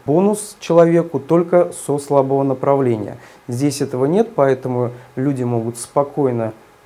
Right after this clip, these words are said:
развивать свои ветки, не пытаясь наверстать, а, тех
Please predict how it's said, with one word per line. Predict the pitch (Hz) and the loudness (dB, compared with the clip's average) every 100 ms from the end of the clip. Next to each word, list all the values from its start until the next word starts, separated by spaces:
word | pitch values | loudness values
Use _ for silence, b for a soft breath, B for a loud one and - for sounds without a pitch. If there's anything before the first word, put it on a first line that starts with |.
| _ _ _ _ _ _ _ _ - - | _ _ _ _ _ _ _ _ -20 -6
развивать | 143 131 123 139 139 131 | -2 -2 -2 -2 2 0
свои | 127 131 131 | 0 0 0
ветки, | 131 170 202 - 214 214 B B B B | 2 0 0 0 -4 -4 B B B B
не | 127 131 147 170 | -4 -2 2 2
пытаясь | 175 151 139 156 156 156 | 0 -2 0 4 4 2
наверстать, | 131 127 127 - - 165 165 - - | -2 -2 -2 -4 2 2 2 -8 -8
а, | 131 123 | -6 -6
тех | 123 - 170 175 | -8 -2 -2 -2